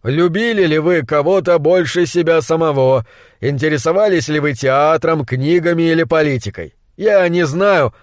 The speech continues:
были ли вы добродушны или сварливы, великодушны или злопамятны, благочестивы или безбожны. Я вас практически ничего не знаю, а ведь я держал в руках самый ваш мозг.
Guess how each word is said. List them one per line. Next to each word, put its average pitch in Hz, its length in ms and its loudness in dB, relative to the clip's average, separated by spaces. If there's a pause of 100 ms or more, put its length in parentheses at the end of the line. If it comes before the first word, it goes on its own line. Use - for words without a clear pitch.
(160)
были 185 320 0
ли 156 140 2
вы 156 240 0
добродушны 147 800 0
или 208 160 2
сварливы, 190 680 0 (220)
великодушны 139 840 -2
или 175 160 2
злопамятны, 147 840 0 (200)
благочестивы 143 1080 -2
или 131 220 0
безбожны. 123 760 -2 (300)
Я 220 240 0
вас 202 180 2
практически 208 640 -4
ничего 196 640 0
не 139 140 -2
знаю, 143 440 -2 (220)
а 120 120 -2
ведь 131 240 -4
я 135 280 0
держал 131 680 0
в 127 60 0
руках 135 500 0
самый 185 680 0
ваш 135 360 0
мозг. 113 520 -6